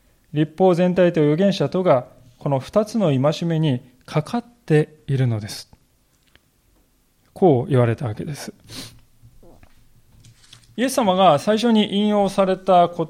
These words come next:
葉というのは、えー、この三十七節の下にところを見ると、中がありまして、そこに新六の五とありますように、新明記六章五節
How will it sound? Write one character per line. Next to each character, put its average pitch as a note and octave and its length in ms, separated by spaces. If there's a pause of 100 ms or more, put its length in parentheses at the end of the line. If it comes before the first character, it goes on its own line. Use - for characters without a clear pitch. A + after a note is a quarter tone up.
(120)
葉 D#3+ 240
と D3 80
い B2+ 80
う A#2 60
の C3+ 120
は、 D3+ 280 (420)
え D3+ 140
ー、 - 20
こ D3 140
の C3+ 100
三 E3 280
十 B2+ 380 (540)
七 D3+ 400
節 D3 240
の B2 100
下 D#3 260
に D3+ 280 (160)
と D3+ 140
こ D#3 80
ろ B2+ 80
を - 20
見 A#2+ 100
る A2 100
と、 D3+ 260 (640)
中 D#3 240
が C#3 120
あ C3 40
り B2+ 100
ま B2+ 100
し - 100
て、 D3 60
そ D#3 140
こ E3+ 80
に D3 160
新 D3+ 480
六 D3 260
の C3 140
五 B2 140
と - 100
あ C3 60
り A#2+ 40
ま B2 140
す - 60
よ C#3 60
う - 20
に、 A#2+ 80
新 A3 340
明 A3+ 160
記 C3+ 140
六 B2+ 200
章 F3 220
五 C3+ 160
節 B2+ 440